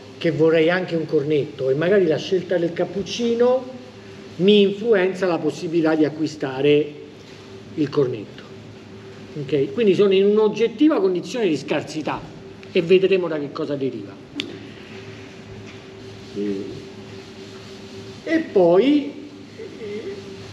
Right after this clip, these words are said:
a quel punto che ho identificato la tipologia di agente economico, consumatore, quello che può scegliere alcuni beni,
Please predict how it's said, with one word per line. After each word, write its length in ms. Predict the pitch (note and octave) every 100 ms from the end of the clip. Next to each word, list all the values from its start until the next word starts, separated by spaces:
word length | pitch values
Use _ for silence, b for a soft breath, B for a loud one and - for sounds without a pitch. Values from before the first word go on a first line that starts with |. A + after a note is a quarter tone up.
| - - - - - - - - - - - -
a 180 | G3 F3+
quel 260 | C#4 D4
punto 920 | - E3+ B2+ B2 - G#3+ B3+ - - -
che 120 | F3
ho 80 | F3
identificato 680 | E3+ E3+ E3+ F#3 F3+ D#3
la 80 | C#3+
tipologia 760 | C#3+ C#3+ E3 E3 D#3 E3+ B3 G3+
di 120 | F#3
agente 440 | F3 F#3 F#3 F#3
economico, 600 | E3 E3+ D#3+ A#2+ A2 G#2+ G#2+
consumatore, 800 | F3+ F3 G#3 G3 G3 D#3 A#2+ - - B B B
quello 260 | - C4+ C4
che 120 | A#3
può 160 | - G#3+
scegliere 560 | - A3+ D#3+ C3+ C3
alcuni 380 | C#3+ - B3 A3
beni, 640 | A3 G#3 E3 G3 C#4+ C#4